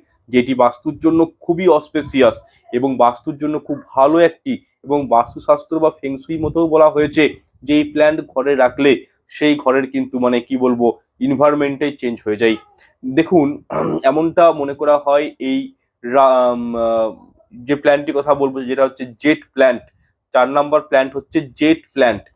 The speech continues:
এই জেট প্ল্যান্ট গৃহের মধ্যে রাখলে কি হয়, ওয়েলথ,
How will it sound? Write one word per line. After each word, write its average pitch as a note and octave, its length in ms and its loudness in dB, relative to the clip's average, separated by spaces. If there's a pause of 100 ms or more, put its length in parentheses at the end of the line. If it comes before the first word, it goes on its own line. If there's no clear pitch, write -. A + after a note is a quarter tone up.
(320)
এই D3 320 -2
জেট D#3+ 260 0 (100)
প্ল্যান্ট C#3 540 2
গৃহের C3 320 -6
মধ্যে C#3+ 320 -6
রাখলে C3 360 0
কি D#3+ 180 -8
হয়, B2 320 4 (1400)
ওয়েলথ, D3 420 4